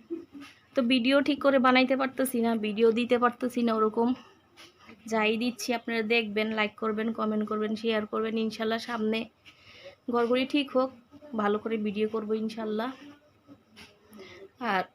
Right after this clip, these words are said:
<clears throat> এখন ভাত রান্না করছি, তরকারি ছিল, ভাত ছিল, এগুলি মেয়েরা খাইছে, আপনাদের ভাই এখনও আসে নাই। তো এখন, আহ, লইট্টা মাছ নিছে আপনাদের ভাইয়া দুপুরে, বাড়ির মধ্যে আসছে ভ্যান গাড়িতে। তো এখান থেকে লইট্টা মাছ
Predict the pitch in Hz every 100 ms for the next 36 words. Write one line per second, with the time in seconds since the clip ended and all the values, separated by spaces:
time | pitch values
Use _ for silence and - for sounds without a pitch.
0 | _ - - 285 254 - - - _ -
1 | 226 214 220 220 233 - _ _ _ _
2 | - _ 220 208 202 226 226 226 233 240
3 | - 262 277 339 - - 233 226 247 262
4 | 262 247 240 220 202 - 247 254 233 214
5 | 220 220 226 226 226 226 226 214 214 208
6 | 202 208 214 214 214 220 220 214 202 262
7 | 294 _ _ - - - - _ _ 233
8 | 220 220 233 233 233 240 233 220 233 233
9 | 254 240 220 214 - - - 233 233 233
10 | 226 208 214 214 208 208 214 220 214 214
11 | 240 320 - _ _ 208 226 247 247 214
12 | 220 226 226 - 240 269 202 190 196 196
13 | 226 233 302 - - - - - - -
14 | _ 277 254 254 254 254 247 254 269 262
15 | 240